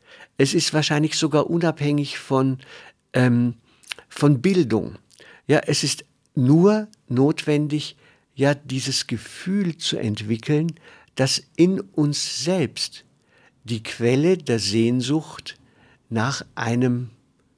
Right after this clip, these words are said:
wirklich menschlichen, wirklich liebevollen, wirklich mitfühlenden Leben keimt. Ja, statt das Gegenteil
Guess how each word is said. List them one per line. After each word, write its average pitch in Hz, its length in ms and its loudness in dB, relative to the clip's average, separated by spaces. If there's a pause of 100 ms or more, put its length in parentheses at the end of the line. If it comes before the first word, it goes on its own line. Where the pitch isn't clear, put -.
(420)
wirklich 135 480 0
menschlichen, 117 680 -4 (840)
wirklich 131 580 0
liebevollen, 117 840 -6 (480)
wirklich 127 540 -2
mitfühlenden 113 720 -4
Leben 110 360 -6
keimt. 90 500 -12 (640)
Ja, 131 280 -2
statt - 380 0
das - 180 0
Gegenteil 120 720 2